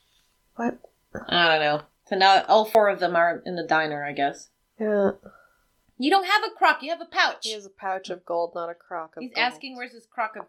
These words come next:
Speaker 2: gold. He has a pouch. He should know that. Is that Lucky Charms?
Speaker 1: I think it was the off-brand called Lucky Clovers.
Speaker 2: Oh. Oh, yeah, he found it. Oh, he loves it. He's eating it. He
Speaker 1: Uh,
Speaker 2: don't like it.
Speaker 1: It's not gold.
Speaker 2: And it's ten years old.
Speaker 1: Yeah.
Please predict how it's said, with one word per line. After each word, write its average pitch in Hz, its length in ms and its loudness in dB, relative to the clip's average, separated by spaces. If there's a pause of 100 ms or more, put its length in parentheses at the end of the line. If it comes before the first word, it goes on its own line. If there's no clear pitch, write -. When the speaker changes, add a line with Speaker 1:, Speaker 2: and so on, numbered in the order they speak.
Speaker 2:
gold. 175 420 -12 (120)
He 370 60 -18
has 330 80 -14
a - 40 -20
pouch. - 440 -2
He 277 120 -14
should 180 200 -16
know 143 140 -14
that. 147 200 -12
Is - 540 -20 (100)
that 415 60 -6
Lucky 214 220 -4
Charms? 175 400 -12 (220)
Speaker 1:
I 214 40 -12
think 233 220 -2
it 247 140 4
was 196 220 0
the 208 80 4
off-brand 175 760 2
called 175 260 2
Lucky 208 480 0
Clovers. 214 920 -2
Speaker 2:
Oh. 175 640 -2 (360)
Oh, 202 60 -6
yeah, 202 140 -2
he 220 160 -6
found 180 280 0
it. 156 180 -16 (520)
Oh, 320 100 2
he 233 100 0
loves 190 340 2
it. 208 160 2 (260)
He's 233 200 -16
eating 294 280 -4
it. - 160 -6 (520)
He 190 80 0
Speaker 1:
Uh, 190 100 4
Speaker 2:
don't 165 100 0
like 156 200 -2
it. 156 180 -4
Speaker 1:
It's - 180 -14
not 214 240 4
gold. 175 400 2 (460)
Speaker 2:
And 208 100 -12
it's 196 100 -14
ten 208 220 0
years 175 200 -6
old. 143 300 -8
Speaker 1:
Yeah. - 200 -6